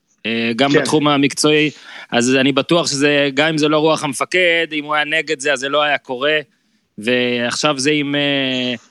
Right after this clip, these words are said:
Speaker 1: אתה יודע, זה, וזה תמיד היו השחקנים האלה שמרגיש לך שריק קרלייל מצליח ורוצה להביא ולהמר עליהם,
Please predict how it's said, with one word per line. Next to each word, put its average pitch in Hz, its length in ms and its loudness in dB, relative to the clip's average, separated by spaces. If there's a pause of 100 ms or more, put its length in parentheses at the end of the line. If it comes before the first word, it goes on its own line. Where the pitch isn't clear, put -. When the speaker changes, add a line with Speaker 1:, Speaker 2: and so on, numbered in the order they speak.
(340)
Speaker 1:
אתה - 100 -8
יודע, 139 260 2
זה, 127 400 2 (200)
וזה 131 180 2
תמיד 196 340 2
היו 214 240 4
השחקנים 175 560 0
האלה 196 180 0
שמרגיש 160 460 -2
לך 180 120 -4
שריק 156 300 -4
קרלייל 170 420 0
מצליח 156 480 -4
ורוצה 131 400 -4
להביא 156 500 -2
ולהמר 131 680 -2
עליהם, 165 240 0